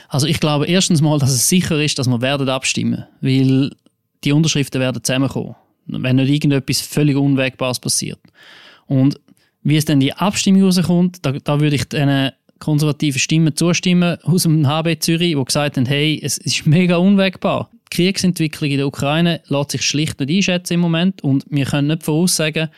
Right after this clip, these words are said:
an was für einem Ort wir werden uns befinden in drei Jahren. Man muss nur mal die Zeit ein Jahr zurückdrüllen, wo wir noch mitten im Corona-Film gsi sind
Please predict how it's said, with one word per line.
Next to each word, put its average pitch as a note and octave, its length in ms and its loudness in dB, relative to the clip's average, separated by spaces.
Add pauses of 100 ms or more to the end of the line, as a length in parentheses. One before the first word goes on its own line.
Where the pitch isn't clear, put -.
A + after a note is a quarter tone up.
(260)
an B2+ 100 -2
was D3+ 180 -2
für C#3+ 80 -2
einem C3 140 0
Ort F3 420 -2 (220)
wir C#3+ 120 -2
werden D3 280 -2 (100)
uns D3+ 160 -2
befinden D3+ 640 0 (100)
in - 300 -10
drei B2+ 200 -2
Jahren. C3 400 -2 (380)
Man C#3 180 0
muss D3 160 4
nur G#3 140 6
mal E3 180 2 (260)
die D#3 200 0
Zeit C3+ 120 -6
ein - 80 0
Jahr F#3 240 2
zurückdrüllen, F#3 760 0
wo C3+ 120 2
wir C#3+ 160 4
noch C3+ 220 2
mitten E3+ 280 2
im B2+ 40 4
Corona-Film F#3 640 2
gsi F3+ 200 0
sind F3+ 360 2